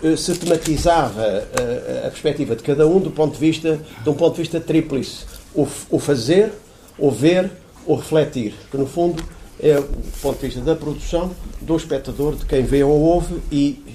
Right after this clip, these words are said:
aquele que a partir daí, que pode ser o próprio espectador, e é certamente o próprio produtor, reflete sobre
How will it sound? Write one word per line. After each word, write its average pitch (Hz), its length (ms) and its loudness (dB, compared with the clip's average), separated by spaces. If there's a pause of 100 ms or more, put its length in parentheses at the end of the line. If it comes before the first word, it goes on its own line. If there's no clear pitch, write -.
(160)
aquele 110 260 -6
que 131 220 -8
a 117 40 -8
partir 107 260 -6
daí, 110 360 -2 (260)
que - 80 -18
pode 190 180 2
ser 151 100 0
o 147 40 2
próprio 123 280 -4
espectador, 139 440 -4
e 139 80 2
é 135 80 4
certamente 123 500 0
o - 40 2
próprio - 360 -6
produtor, 135 500 -4 (420)
reflete 139 520 2
sobre 123 320 -2